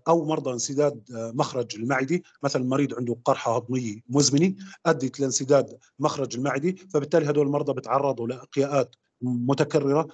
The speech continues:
آه، فبيفقدوا الحمض، آه، المعدة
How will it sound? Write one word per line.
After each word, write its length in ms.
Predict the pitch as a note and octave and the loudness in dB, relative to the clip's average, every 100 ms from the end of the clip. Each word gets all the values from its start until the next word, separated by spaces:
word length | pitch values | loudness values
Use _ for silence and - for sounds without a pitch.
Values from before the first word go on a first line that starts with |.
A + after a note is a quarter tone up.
| - - - | -14 -12 -2
آه، 120 | B2 | 0
فبيفقدوا 680 | A#2+ C3 C#3 D#3+ D3 C3 C3 - B2 | 2 2 2 0 0 0 -2 -8 -8
الحمض، 500 | A#2 - D3+ A2 G#2+ | -4 -2 -2 -4 -10
آه، 440 | G#2 G2+ A2 G2+ - _ _ _ B2 | -16 -14 -14 -14 -20 _ _ _ -6
المعدة 960 | A#2+ A2+ A#2 A#2 B2+ C#3 C3+ C#3+ F#3 | -6 -4 -4 0 2 4 2 2 0